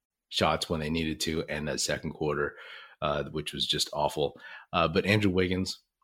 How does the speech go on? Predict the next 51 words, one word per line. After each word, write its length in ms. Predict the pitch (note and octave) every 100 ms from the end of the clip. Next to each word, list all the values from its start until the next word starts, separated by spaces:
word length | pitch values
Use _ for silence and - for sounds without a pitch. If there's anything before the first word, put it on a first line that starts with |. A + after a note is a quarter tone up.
| _ - G2
I 60 |
mean, 200 | F#2 F2
let's 140 | F#2 -
just 180 | G2+
look 160 | G#2 F2
at 100 | E2+
him 340 | F2+ E2+ E2+ -
on 160 | E2
the 100 | D#2+
season. 460 | - D#2+ D#2 D#2 D#2
He's 100 | F2
playing 220 | F#2+ E2
thirty-five 380 | F#2 F#2 F#2 F2
minutes 260 | F2 F2 -
a 40 |
night, 300 | D2 D2 D2+ - -
averaging 420 | F2+ F2+ F2+ E2
nineteen 640 | E2 F2+ F2 F#2+ F#2+ F#2+ -
point 240 | F#2 F2 -
three 180 | F2+
points, 420 | E2 G2 G2 G2+ - - - -
shooting 260 | - G2+
seventy-four 400 | F2+ G2+ F#2+ G2+
percent 280 | F2 E2+ F#2
from 120 | F2+
the 60 | -
free 180 | - F#2
throw 140 | E2
line, 180 | D#2+ D#2
which 140 | D#2+
is 80 | F2
great 240 | - F2 -
for 120 | D#2+
him. 140 | E2 - _ _ _ _ _ _ _ -
Five 260 | F#2+ G#2
point 180 | C#3+ C3
nine 200 | B2 B2+
boards, 500 | F#2+ E2 D#2 F#2 - _ _ _ _ -
two 180 | A2+
and 80 | A#2
a 40 | G#2
half 200 | A#2 A2+
assists, 540 | - D#2+ D#2+ - - - - - _ _ _
one 460 | - E2+ F#2+ G#2+ G#2+
point 240 | - A2
one 180 | G#2+ G2
blocks, 400 | E2+ D2+ D#2 -
one 240 | F2+ F#2 F#2
point 200 | A2 -
four 180 | A2
steals, 440 | F#2 - D#2+ D2+